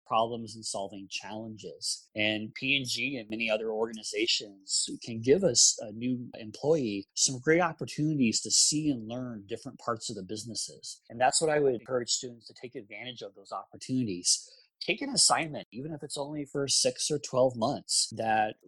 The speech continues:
really challenges you in a new way, 'cause you may just see something in your career that really lights your passion. For me, the, the opportunity that is closest to that was an opportunity to lead work in Mexico.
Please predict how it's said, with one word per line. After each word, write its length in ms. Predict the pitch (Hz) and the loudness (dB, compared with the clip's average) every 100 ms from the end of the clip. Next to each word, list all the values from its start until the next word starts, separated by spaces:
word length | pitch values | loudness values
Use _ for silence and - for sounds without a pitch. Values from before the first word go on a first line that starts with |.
| 117 | -4
really 280 | 123 147 143 | 2 2 2
challenges 960 | - 123 131 156 135 107 98 98 87 | 0 -2 -2 -4 -4 -6 -8 -12 -12
you 280 | 98 90 95 - | -12 -12 -14 -12
in 120 | 120 | -10
a 60 | 113 | -8
new 340 | 117 131 127 | 4 8 8
way, 380 | 135 175 95 - _ | 6 2 -2 -8 _
'cause 120 | 147 143 | 4 6
you 160 | 160 | 6
may 280 | 147 165 196 | 4 4 4
just 200 | 151 - | 6 8
see 200 | - 202 | 8 6
something 580 | - 135 123 123 120 123 | 6 4 0 -4 -4 -6
in 180 | 131 127 | -6 -4
your 160 | 127 - - | -4 -4 0
career 240 | 135 165 | 2 4
that 180 | 127 107 | 2 0
really 300 | 127 139 127 | 2 4 4
lights 320 | 117 120 - | 4 2 -2
your 60 | 104 | -4
passion. 580 | - 175 - - 127 - _ _ 131 | -10 -8 -6 -6 -8 -16 _ _ -4
For 100 | 127 | 0
me, 260 | 139 220 | 4 6
the, 260 | 170 127 127 | 6 4 2
the 80 | 123 | 2
opportunity 720 | 131 - 123 143 147 135 113 - - | 2 0 -14 -12 -10 -10 -12 -12 -8
that 300 | 139 113 110 | 0 2 2
is 200 | 110 - | -2 -4
closest 600 | - 170 240 - 156 - | -2 0 2 2 0 -4
to 80 | 98 | -8
that 300 | 85 87 - - | -10 -10 -10 -4
was 120 | 131 | 0
an 60 | 139 | 2
opportunity 680 | 143 160 - 156 151 147 135 | 2 0 -10 -8 -6 -6 -6
to 80 | 143 | -6
lead 320 | 120 135 143 | -6 -6 -6
work 200 | 123 127 - | -6 -8 -8
in 100 | 113 | -10
Mexico. 600 | 131 - 156 - - | -4 -2 -2 -6 -16